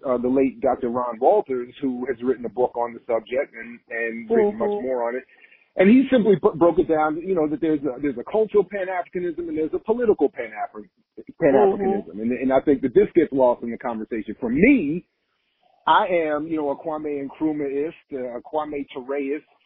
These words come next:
Speaker 1: of sorts, uh, you know, and so I believe in their specific definition, which is United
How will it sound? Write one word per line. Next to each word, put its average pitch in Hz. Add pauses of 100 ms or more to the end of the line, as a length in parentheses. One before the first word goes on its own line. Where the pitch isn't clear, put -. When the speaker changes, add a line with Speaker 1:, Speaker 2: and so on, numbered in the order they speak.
(140)
Speaker 1:
of 135 (140)
sorts, 143 (180)
uh, 143
you 143
know, 139
and 139 (140)
so 143
I 147
believe 156
in 139
their 180
specific 131
definition, 123
which 127
is 127 (400)
United 147